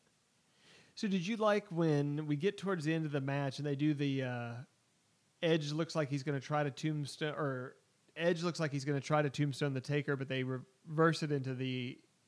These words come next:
tombstone for the Undertaker, but the ref's still knocked <laughs> out because the Undertaker kicked him in the head.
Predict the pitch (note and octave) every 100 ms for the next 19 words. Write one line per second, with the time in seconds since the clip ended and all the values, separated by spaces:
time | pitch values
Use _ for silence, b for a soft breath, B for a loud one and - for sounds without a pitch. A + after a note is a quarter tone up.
0 | _ _ _ _ _ - E3 D3 D#3+ C#3+
1 | C3 - E3+ F3 D3+ C3+ B2 A#2+ B2+ B2
2 | B2+ B2+ A#2+ b b b b _ _ _
3 | _ _ _ E3 D#3 C#3+ E3 E3 - F3
4 | D#3 D3+ D3+ D3+ D#3+ - D#3 D#3 - _
5 | _ b b b b b b b b D#3+
6 | D#3 D#3 C3+ D#3 D3+ E3+ C#3+ D3 - D#3+
7 | - G#3 E3+ C#3+ D3+ D#3+ D#3+